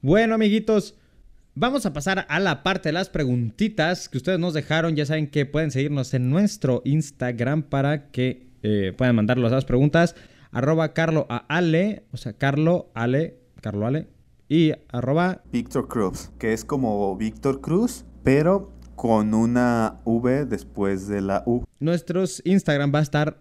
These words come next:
Speaker 1: en la descripción del podcast. Así que vamos a pasar con la primer preguntita. Ok, la primer preguntita dice más o menos así.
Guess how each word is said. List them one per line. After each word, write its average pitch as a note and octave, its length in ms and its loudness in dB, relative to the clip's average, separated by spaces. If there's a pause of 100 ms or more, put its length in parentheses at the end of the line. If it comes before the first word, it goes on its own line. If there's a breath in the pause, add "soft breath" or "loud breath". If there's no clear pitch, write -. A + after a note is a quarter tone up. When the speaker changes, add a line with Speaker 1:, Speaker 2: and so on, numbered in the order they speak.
Speaker 1:
en E3 140 0
la C#3 100 0
descripción C3+ 480 2
del A2+ 160 2
podcast. - 840 -2
Así B2+ 200 0
que A3+ 220 6 (200 loud breath)
vamos F#3 220 2
a D#3+ 60 -2
pasar D#3+ 200 -4
con F3+ 100 -4
la D3 80 -2
primer C#3 280 -2
preguntita. C#3+ 960 -4
Ok, A#2+ 200 -8 (160)
la B2 200 -8
primer E3 340 2
preguntita D#3+ 640 2
dice F#3 300 2
más F#3 160 0
o G#3 60 2
menos G3+ 180 0
así. D3 360 2